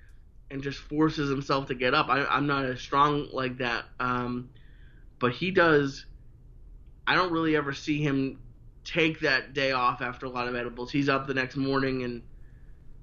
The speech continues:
sending emails. Like, if, if we looked at my phone, and it's been getting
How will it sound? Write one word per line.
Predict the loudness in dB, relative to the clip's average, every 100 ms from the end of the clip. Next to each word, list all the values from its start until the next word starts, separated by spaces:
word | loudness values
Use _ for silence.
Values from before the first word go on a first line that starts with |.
| -16
sending | -2 2 4
emails. | 4 4 4 2 2
Like, | 2
if, | 2 0
if | 2
we | 2
looked | 6 4 4
at | 4
my | 4 2
phone, | 2 4 4 2 -4 -10 -20 -20 -20 -20 -20 -20 -20 -4 4
and | 6
it's | 6
been | 2 4
getting | 4 4 0